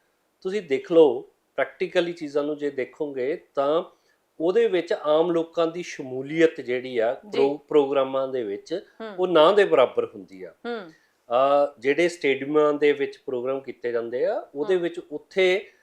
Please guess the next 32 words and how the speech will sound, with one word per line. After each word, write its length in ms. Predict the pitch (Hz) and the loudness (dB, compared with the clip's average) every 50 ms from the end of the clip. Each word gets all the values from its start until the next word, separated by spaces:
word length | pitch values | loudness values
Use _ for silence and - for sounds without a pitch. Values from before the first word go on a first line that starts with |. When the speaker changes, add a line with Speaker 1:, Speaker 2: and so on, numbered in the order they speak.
| _ _ _ | _ _ _
Speaker 1:
ਸਰਕਾਰੀ 560 | - - 170 147 - - 156 160 170 220 226 | -8 -2 -2 -2 2 4 6 6 6 4 2
ਮੁਲਾਜ਼ਮਾਂ 640 | 208 196 180 156 151 143 139 139 143 147 151 151 147 | 2 4 6 8 8 6 4 2 0 2 2 2 2
ਨੂੰ, 340 | 135 123 127 147 208 - _ _ _ _ _ _ _ _ _ - | 0 -2 -4 -4 -6 -8 _ _ _ _ _ _ _ _ _ -8
ਅਹ, 180 | 113 120 131 135 | -4 0 0 0
ਡਿਊਟੀ 400 | 127 113 123 139 147 - 208 208 | 0 -2 -4 -4 -4 -2 -2 2
ਲੱਗਦੀ 380 | 196 190 147 120 98 110 110 127 | 6 6 6 4 2 -4 -4 -4
ਆ 60 | 147 | -4
ਵੀ 120 | 170 208 | -4 -6
ਤੁਸੀਂ 320 | 202 208 220 240 - 185 185 | -6 -4 -4 -2 -2 -2 -2
Speaker 2:
ਬਿਲਕੁਲ। 200 | 208 208 180 156 | -2 0 -2 0
Speaker 1:
ਉਸ 200 | 160 165 - - | -2 -4 -4 -6
ਪ੍ਰੋਗਰਾਮ 420 | - 143 143 135 131 139 143 147 | -6 -6 -4 -4 -2 -4 -6 -6
'ਚ 120 | 143 - 220 - - 117 | -4 -4 -4 -2 0 0
ਹਾਜ਼ਰ 220 | 110 113 117 113 | 0 0 0 0
ਰਹਿਣਾ। 240 | 110 107 98 92 87 | 0 -2 -2 -4 -8
Speaker 2:
ਤੇ 80 | - _ _ _ _ _ _ - | -14 _ _ _ _ _ _ -6
Speaker 1:
ਚਾਹੇ 200 | - 135 127 - | -4 -2 0 4
ਉਹ 40 | - | 4
Speaker 2:
ਵਿਦਿਆਰਥੀ 440 | 160 - 269 262 247 - - 277 | 6 6 6 4 4 0 -6 -10
ਵਰਗ 240 | 254 247 240 220 196 | -6 -6 -6 -6 -6
ਹੁੰਦਾ 340 | 226 254 220 196 180 175 160 | -8 -8 -8 -10 -10 -12 -10
ਹੈ। 60 | 160 190 - - - _ _ _ _ _ _ _ | -10 -12 -12 -14 -16 _ _ _ _ _ _ _
ਜੀ। 180 | 190 208 196 - _ _ _ | -16 -14 -14 -16 _ _ _
Speaker 1:
ਬਿਲਕੁਲ। 380 | 117 127 120 - - - - - _ _ _ _ _ | -8 -8 -6 -4 -4 -6 -6 -6 _ _ _ _ _
ਚਾਹੇ 260 | - 151 143 143 165 165 | -2 -2 0 4 4 4
ਉਹ 120 | 156 151 | 4 4
ਸਿੱਖਿਆ 400 | - - 143 - - - 151 143 | 0 -6 -14 -12 -2 2 2 2
ਵਿਭਾਗ 460 | 139 147 147 147 - 156 156 151 123 | 2 2 -2 0 2 4 4 4 2
Speaker 2:
ਹੂੰ। 100 | 117 107 | 0 -2
Speaker 1:
ਦੇ 160 | 123 120 123 | -4 -4 -2
ਨੇ, 300 | 120 123 123 123 123 123 | -2 -2 -2 0 0 -2
ਚਾਹੇ, 680 | 120 123 - 127 123 113 104 127 131 131 131 120 - - | -4 -4 -4 -6 -6 -4 -4 -4 -4 -4 -4 -4 -8 -14